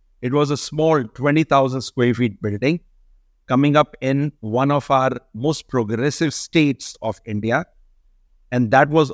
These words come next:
also the headquarters of the Indian Green Building Council. So I G B C was formed in two thousand one, and this building came up in two thousand three. None of us could understand the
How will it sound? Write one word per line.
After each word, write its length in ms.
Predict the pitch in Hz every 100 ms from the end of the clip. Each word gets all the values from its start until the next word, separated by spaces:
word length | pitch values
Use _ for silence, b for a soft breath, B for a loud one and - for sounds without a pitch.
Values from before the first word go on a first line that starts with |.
| -
also 540 | 127 151 135 151 147
the 160 | 123 120
headquarters 640 | 123 123 - 135 123 139
of 100 | 127
the 160 | 117 113
Indian 300 | 117 117 110
Green 240 | 113 110
Building 280 | 101 101 101
Council. 440 | - 104 98 92
So 340 | 90 113 107 - _ _ _ _ -
I 160 | 120 139
G 120 | 156
B 120 | 156
C 220 | 156 170 147
was 220 | 123 -
formed 480 | - 147 139 110 101 _ _ _ _ _ _ -
in 160 | 135 123
two 160 | 151
thousand 440 | 143 131 120 113 107
one, 320 | 123 185 185 -
and 160 | 123 127
this 140 | 113
building 420 | 113 156 151 135
came 180 | 135 127
up 140 | 120
in 180 | 123 110
two 140 | 139 120
thousand 500 | 117 113 110 107 -
three. 380 | - 127 85 - _ _ _ _ -
None 160 | 147 185
of 160 | 175 180
us 100 | -
could 160 | 160 -
understand 840 | 127 139 147 - 143 139 151 127
the 380 | 117 120 123 123